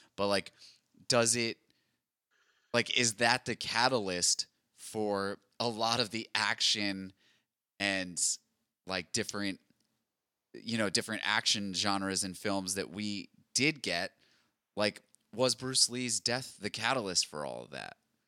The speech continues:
You know? Uh, or c-, uh, if it wasn't, like, could they have gone completely differently?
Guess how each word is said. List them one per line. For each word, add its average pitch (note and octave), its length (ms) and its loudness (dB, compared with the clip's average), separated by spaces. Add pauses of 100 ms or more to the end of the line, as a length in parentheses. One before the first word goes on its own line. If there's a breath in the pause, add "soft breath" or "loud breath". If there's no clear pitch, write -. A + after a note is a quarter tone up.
(880)
You F2 160 -6
know? E2+ 340 -4 (400)
Uh, G#2+ 140 2 (100)
or A2+ 260 -2
c-, - 160 -8
uh, A2+ 140 0 (160)
if A#2 140 0
it A2 100 2
wasn't, A2+ 360 2
like, F#2 180 -2
could A2 200 -6
they G2 240 -2
have F#2+ 140 -10
gone G#2 300 -2
completely G2+ 800 -12
differently? E2+ 640 -10